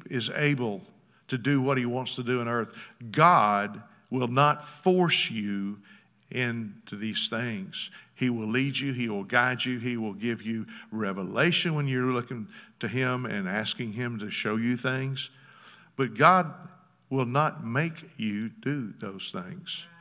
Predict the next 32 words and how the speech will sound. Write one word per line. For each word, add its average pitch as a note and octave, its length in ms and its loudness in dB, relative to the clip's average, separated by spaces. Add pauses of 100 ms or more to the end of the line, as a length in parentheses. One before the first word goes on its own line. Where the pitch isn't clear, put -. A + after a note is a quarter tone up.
(220)
You C#3 240 4
are C#3+ 260 4
a B2 120 0
free C#3 360 -2
will B2 400 -4 (960)
spirit E3 580 -2
being G2+ 380 -8 (920)
encapsulated C3+ 800 2
in A#2 60 -10
this A2 180 -4
body. A#2+ 480 4 (640)
So B2 240 -2
do A2 80 -6
you A#2+ 140 0
want A#2 160 -2
to G#2+ 60 0
let A#2 220 2 (360)
the G2+ 260 0 (220)
Holy D#3 400 4
Spirit A2+ 440 2
lead A2+ 260 0
you, D3 120 0
or C#3 60 2
you A#2 180 0
want A2+ 120 -2
to A2 40 -2
let A2 180 -2
this - 280 -4 (440)
physical C#3+ 500 -2
body? C3 440 2 (560)
"I'm G3+ 240 8
hungry. F#3 560 6